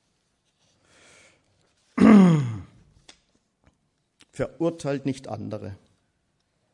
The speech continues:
damit Gott nicht euch verurteilt. Denn euer Urteil wird auf euch zurückfallen und ihr werdet mit demselben Maß gemessen werden, das ihr bei anderen anlegt.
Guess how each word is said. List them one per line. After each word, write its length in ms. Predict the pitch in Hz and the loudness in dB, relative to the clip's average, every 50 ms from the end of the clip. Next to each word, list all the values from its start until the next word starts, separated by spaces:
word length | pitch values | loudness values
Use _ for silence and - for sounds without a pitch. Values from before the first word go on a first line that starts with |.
| _ _ _ _ - | _ _ _ _ -12
damit 260 | - 120 120 117 - | -10 -10 -10 -10 -10
Gott 260 | - 117 123 - - | -12 -14 -12 -12 -12
nicht 200 | 131 120 - - | -14 -14 -14 -14
euch 260 | - 117 113 113 113 - | -14 -12 -12 -10 -8 -8
verurteilt. 760 | - - - - 107 - - 110 101 98 95 - _ - _ _ _ _ _ _ _ _ _ _ _ _ _ _ _ _ _ _ _ _ _ _ _ _ _ _ _ _ _ - | -10 -10 -10 -16 -18 -20 -20 -20 -20 -20 -20 -20 _ -20 _ _ _ _ _ _ _ _ _ _ _ _ _ _ _ _ _ _ _ _ _ _ _ _ _ _ _ _ _ -16
Denn 160 | 117 113 98 | -14 -14 -12
euer 260 | 98 107 117 131 139 | -10 -10 -10 -10 -10
Urteil 440 | 110 127 143 135 - 147 143 139 123 | -10 -12 -12 -12 -12 -14 -12 -12 -12
wird 120 | 117 117 | -14 -14
auf 220 | - 107 - - - | -14 -16 -18 -16 -14
euch 260 | 113 107 110 - - | -14 -14 -14 -16 -20
zurückfallen 840 | - - 127 120 107 - - - - 104 101 95 92 95 98 101 95 _ - | -18 -16 -14 -14 -14 -16 -14 -12 -12 -12 -10 -12 -14 -14 -16 -18 -20 _ -18
und 200 | - 107 90 - | -18 -18 -16 -14
ihr 380 | 117 110 113 120 127 - - - _ _ _ _ _ _ _ _ _ - | -12 -10 -8 -8 -10 -10 -14 -20 _ _ _ _ _ _ _ _ _ -14
werdet 260 | - 123 120 117 - | -12 -12 -10 -10 -10
mit 140 | - - 131 | -10 -10 -8
demselben 420 | 120 113 - 120 117 127 131 156 | -10 -8 -8 -8 -8 -8 -8 -8
Maß 320 | 143 123 123 131 131 - | -10 -8 -10 -10 -12 -12
gemessen 420 | - 135 127 123 123 - - 127 117 | -12 -10 -10 -10 -10 -10 -12 -12 -10
werden, 520 | 127 123 123 123 123 127 123 123 123 - _ _ _ _ _ _ _ _ _ _ _ _ - | -10 -8 -8 -8 -10 -10 -12 -14 -14 -18 _ _ _ _ _ _ _ _ _ _ _ _ -16
das 180 | 117 110 - | -14 -14 -14
ihr 160 | - 117 117 | -14 -14 -14
bei 100 | 90 120 | -12 -14
anderen 420 | 113 - - 117 104 98 104 101 - | -16 -14 -14 -14 -14 -12 -14 -14 -14
anlegt. 720 | - 104 98 98 95 101 98 95 _ _ _ - - | -16 -16 -16 -16 -16 -18 -20 -20 _ _ _ -20 -20